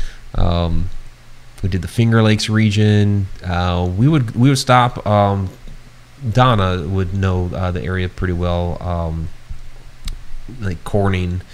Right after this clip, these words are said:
and all the glassware and all that stuff. That's, you know, another part of the s-, state of New York. So, I mean, we would,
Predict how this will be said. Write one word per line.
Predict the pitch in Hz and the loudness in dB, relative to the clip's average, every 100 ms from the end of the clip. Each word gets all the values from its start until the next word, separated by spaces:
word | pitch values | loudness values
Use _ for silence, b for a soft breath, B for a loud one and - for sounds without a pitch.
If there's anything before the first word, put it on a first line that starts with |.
| B B B | B B B
and | 90 | -2
all | 92 | 0
the | |
glassware | 92 87 90 - 90 90 87 | 0 0 -2 -2 -4 0 2
and | 87 | 2
all | 92 | 2
that | 90 90 | 2 0
stuff. | - - 82 - | 0 0 -2 -2
That's, | 87 - - | -4 -4 -8
you | - 90 | -6 -6
know, | |
another | 85 92 98 95 | -4 -2 0 0
part | 92 92 87 | 0 -2 -2
of | 85 | -4
the | |
s-, | 82 - - | -6 -8 -8
state | - 85 | -4 -2
of | 85 | -2
New | 90 | 0
York. | 82 82 - | 0 0 -2
So, | 90 90 | -2 0
I | |
mean, | 107 | 0
we | 147 | 2
would, | 165 | 0